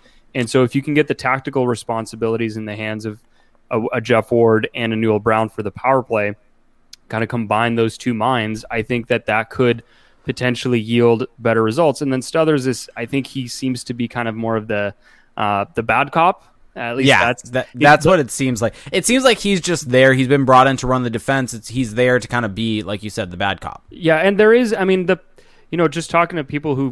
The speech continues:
Speaker 1: have covered the Kings and the, and the Ontario Reign, it does seem that there, there's been a lot of rave reviews about him and his ability to click with players on the back end. So I, I don't doubt that that could potentially work, but a lot of these,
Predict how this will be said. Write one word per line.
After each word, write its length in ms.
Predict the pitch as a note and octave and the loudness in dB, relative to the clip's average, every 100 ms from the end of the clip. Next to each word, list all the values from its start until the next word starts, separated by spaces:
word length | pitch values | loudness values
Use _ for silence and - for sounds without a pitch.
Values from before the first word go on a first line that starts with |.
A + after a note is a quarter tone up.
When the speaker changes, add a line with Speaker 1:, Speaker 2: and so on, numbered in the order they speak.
| C3+ | -6
Speaker 1:
have 140 | B2 | -14
covered 320 | - C3 B2+ B2 | -6 -2 -2 -6
the 60 | |
Kings 340 | - C3 B2+ B2+ | -6 -6 -6 -6
and 180 | A#2+ | -8
the, 140 | A2+ B2+ | -8 -10
and 140 | A#2+ | -10
the 120 | A#2 - | -10 -10
Ontario 440 | A#2+ A#2 B2 A#2+ | -12 -4 0 0
Reign, 360 | G#2+ A2 B2 A#2 | 0 0 0 0
it 100 | A2+ | 0
does 220 | A#2 B2 | 0 0
seem 320 | - A#2+ A#2 | -2 -2 0
that 180 | A2+ G#2+ | -2 -2
there, 240 | A2 A2 | -2 -4
there's 300 | B2 A#2 A2+ | -6 -4 -4
been 160 | A2 B2+ | -2 0
a 60 | A#2+ | 2
lot 180 | A#2+ A#2+ | 2 2
of 140 | G#2+ | -2
rave 340 | A2 A2+ A#2+ - | -2 -4 -6 -10
reviews 400 | B2+ A2 A#2 A2+ | -8 -2 -2 0
about 280 | A2+ G#2+ G2+ | 0 -2 -2
him 240 | A#2 A#2+ | -4 -4
and 80 | A2 | -4
his 160 | A#2 A#2 | -6 -6
ability 500 | A2+ A2 A2+ A2+ - - - _ - | -2 -2 0 -2 -6 -20 -20 _ -4
to 120 | C3 | -2
click 260 | B2+ A#2+ | 2 0
with 120 | A#2 - | -2 -2
players 440 | A#2+ A#2 A#2 A2+ | 2 4 4 2
on 140 | A2+ | 0
the 80 | A2 | 0
back 320 | A2 G#2+ A2 | 0 0 0
end. 220 | A#2 A2 A2 | -2 -4 0
So 160 | B2 | 0
I, 240 | A#2+ C#3 - - | 2 0 -2 -4
I 100 | C3+ | 0
don't 300 | C#3+ D#3+ C3+ | 0 0 2
doubt 280 | A2+ B2 | 0 0
that 140 | A#2 A2+ | -2 -2
that 200 | A#2 - | -2 -4
could 120 | A#2 - _ | -12 -16 _
potentially 540 | B2 B2 A#2 - A2+ | -12 -8 -8 -8 -8
work, 440 | G#2+ B2+ C#3 A#2+ - - - - - | -2 2 2 0 -6 -20 -20 -20 -6
but 280 | B2+ A#2+ B2 - | 0 2 2 -2
a 40 | |
lot 280 | C#3 C#3 D#3+ | 0 4 4
of 60 | F3 | 2
these, 440 | E3+ D#3+ C3+ | -2 -4 -8